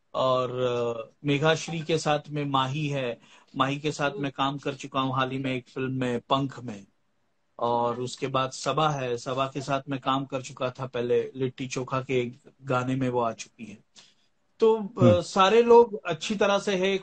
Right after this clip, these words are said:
Speaker 1: proper हम लोगों ने उनका चुनाव किया है due to the script।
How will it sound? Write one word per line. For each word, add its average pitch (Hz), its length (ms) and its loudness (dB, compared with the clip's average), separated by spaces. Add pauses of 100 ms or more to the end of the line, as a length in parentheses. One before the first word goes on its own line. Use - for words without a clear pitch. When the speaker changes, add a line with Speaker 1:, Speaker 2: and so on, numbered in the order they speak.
Speaker 1:
proper 180 420 2
हम 180 180 -2
लोगों 180 240 2
ने 185 100 -2
उनका 175 280 0
चुनाव 160 420 0
किया 170 280 0
है 160 400 -2
due 160 180 0
to 160 140 -2
the 156 120 4
script। - 500 -4